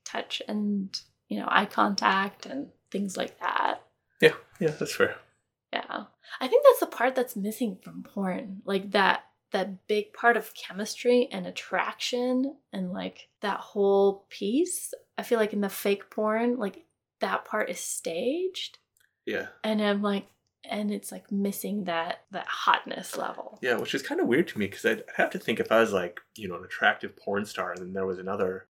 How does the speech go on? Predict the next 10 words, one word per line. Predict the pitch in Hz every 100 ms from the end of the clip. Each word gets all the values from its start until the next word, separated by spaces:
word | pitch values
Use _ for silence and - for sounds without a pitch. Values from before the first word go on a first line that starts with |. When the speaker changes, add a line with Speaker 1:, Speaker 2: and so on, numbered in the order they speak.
| -
Speaker 2:
you |
know, | 104 90
I | 90
was | 98
with | 98
some | - 98
attractive | - 104 95 87
porn | - - 113 120
actress, | 98 87 - - 92 -
we | 95